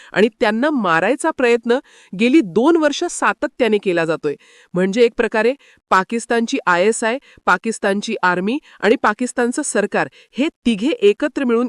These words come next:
इम्रान खान यांना दाबण्याचा प्रयत्न करतायत, त्यांना संपवण्याचा प्रयत्न करतायत. पण तरीही इम्रान खान तग लावून होते मागच्या जवळजवळ दोन वर्षांपासून. पण आत्ता अचानक काहीतरी बिघडलंय आणि एवढी मोठी घटना घडत असताना, पाकिस्तानच्या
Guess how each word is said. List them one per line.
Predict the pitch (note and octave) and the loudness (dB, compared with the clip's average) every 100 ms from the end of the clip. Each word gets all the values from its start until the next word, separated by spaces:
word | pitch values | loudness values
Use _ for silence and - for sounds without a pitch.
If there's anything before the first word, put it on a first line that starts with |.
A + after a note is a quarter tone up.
| - | -4
इम्रान | G3 G3 G#3+ A3 | -4 -2 -2 -2
खान | A3+ A#3 | -4 -4
यांना | G3 F#3 G3+ | -2 -2 -4
दाबण्याचा | E3 E3 E3 G#3 A#3 | -2 -2 0 -2 -2
प्रयत्न | A3+ G3+ G3 G#3 | -4 -4 -4 -6
करतायत, | G3 G3 G#3+ B3+ - | -4 -4 -4 -6 -4
त्यांना | F3 G#3 | -4 -4
संपवण्याचा | - G3 F#3 A#3 A3+ G#3 G3+ | -4 -4 0 2 2 0 -2
प्रयत्न | F3+ E3+ F3 | -2 -2 -4
करतायत. | E3+ E3 D#3+ _ - - - | -4 -4 -6 _ -20 -14 0
पण | B3+ - | 0 4
तरीही | A#3 B3+ C#4+ | 2 2 0
इम्रान | A3 A3 A3+ | 0 0 -2
खान | B3+ A#3+ A#3 | -2 -4 0
तग | A3+ G#3+ | 0 2
लावून | G#3 A3 | 0 0
होते | E3+ G#3 | 0 0
मागच्या | F#3 - G3 | -2 -2 -4
जवळजवळ | F3+ F3+ F#3 G3 | -2 -2 -2 -2
दोन | F3 F3+ F3+ | -2 -2 -2
वर्षांपासून. | E3+ - F3 E3+ E3+ G#3 - - - - | -4 -4 -6 -6 -6 -8 -10 -20 -12 -4
पण | A#3+ | -2
आत्ता | F#3+ - C4 | -2 0 -2
अचानक | B3 B3+ B3 | 0 -2 -2
काहीतरी | A3+ A3 G#3 G3+ | -2 -4 -2 -2
बिघडलंय | F3+ F#3+ F3 F3 A3 - - | -2 -4 -2 -2 -4 -18 -4
आणि | F#3 A#3+ | 0 2
एवढी | G#3 F#3+ G3 C4+ | 2 2 0 2
मोठी | C4 A#3+ C4 | 2 0 -2
घटना | A#3 G3+ A3 | -2 -2 -2
घडत | G#3+ G#3 G3+ - | -2 -2 -4 -4
असताना, | F#3+ - F#3+ F#3 F#3 - - _ G#3+ | -8 -4 -4 -2 -6 -8 -20 _ 0
पाकिस्तानच्या | F#3+ - C4+ - C4 C4+ - C#4 D4+ | 0 0 -4 -2 0 0 -2 -2 -4